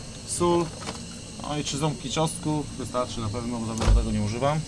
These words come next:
Żeby się nie poparzyć, używam jeszcze takiego małego termosu, do którego bezpośrednio będę wstawiał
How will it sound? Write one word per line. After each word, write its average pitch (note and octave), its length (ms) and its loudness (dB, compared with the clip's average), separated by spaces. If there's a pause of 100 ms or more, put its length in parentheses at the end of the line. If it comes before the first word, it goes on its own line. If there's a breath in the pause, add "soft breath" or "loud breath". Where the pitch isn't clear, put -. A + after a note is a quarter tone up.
(880)
Żeby D#3 160 2
się D#3+ 120 -2
nie F3 80 2
poparzyć, E3+ 760 6 (1200)
używam C#3+ 300 4
jeszcze C#3+ 240 0
takiego C3+ 300 0
małego C3+ 320 4
termosu, B2 500 0 (1400)
do - 60 6
którego D3+ 320 2
bezpośrednio D#3+ 520 2
będę D3 160 4
wstawiał C3+ 480 6